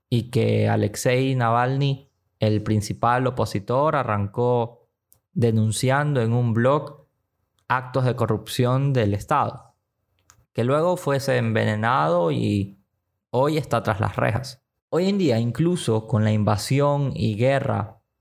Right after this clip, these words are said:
en territorio ucraniano, los periodistas en Rusia han sido censurados, otros encarcelados por simplemente decir que es una guerra y no bajo las palabras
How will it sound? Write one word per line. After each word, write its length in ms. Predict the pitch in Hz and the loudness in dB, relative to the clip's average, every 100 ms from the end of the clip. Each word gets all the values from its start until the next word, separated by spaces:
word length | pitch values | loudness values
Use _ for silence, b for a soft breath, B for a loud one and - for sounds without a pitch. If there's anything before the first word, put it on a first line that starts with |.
| _ | _
en 500 | 110 101 98 98 98 | 0 2 4 4 2
territorio 680 | 107 107 101 117 120 123 127 | 2 0 0 0 0 2 0
ucraniano, 760 | 120 117 113 139 139 117 117 - | 0 -2 0 2 2 0 -2 -6
los 200 | 127 139 | -2 -2
periodistas 560 | - 143 156 170 190 160 | 0 0 -2 0 0 2
en 100 | 123 | 2
Rusia 460 | 156 175 - 139 | 0 0 0 0
han 120 | 127 | 0
sido 380 | 123 139 127 123 | 0 0 2 2
censurados, 1040 | 123 113 107 110 110 143 151 156 160 156 - | 2 0 0 0 0 2 0 0 -2 -2 -2
otros 840 | 120 - 110 107 104 - - _ _ _ _ _ _ _ | -2 0 0 2 0 -6 -18 _ _ _ _ _ _ _
encarcelados 960 | 165 110 110 104 110 123 139 156 175 - | 0 2 0 0 -2 0 0 0 -2 -4
por 600 | - 135 139 143 147 - _ _ _ _ - | -2 2 2 -2 -8 -20 _ _ _ _ -2
simplemente 600 | 156 170 156 151 156 156 | 0 2 2 0 0 0
decir 440 | 120 107 135 127 | 0 0 0 0
que 80 | 123 | 0
es 80 | 117 | 0
una 220 | 117 107 | 2 2
guerra 420 | 107 104 107 - _ _ _ _ | 2 0 -4 -6 _ _ _ _
y 100 | - | -2
no 520 | 123 127 131 139 143 131 | 0 2 0 2 0 0
bajo 800 | 123 110 104 110 110 107 104 104 | 0 -2 0 2 4 4 2 2
las 220 | 104 - | 0 -2
palabras 920 | 104 107 117 120 127 131 127 - | -2 0 2 2 2 0 -2 -6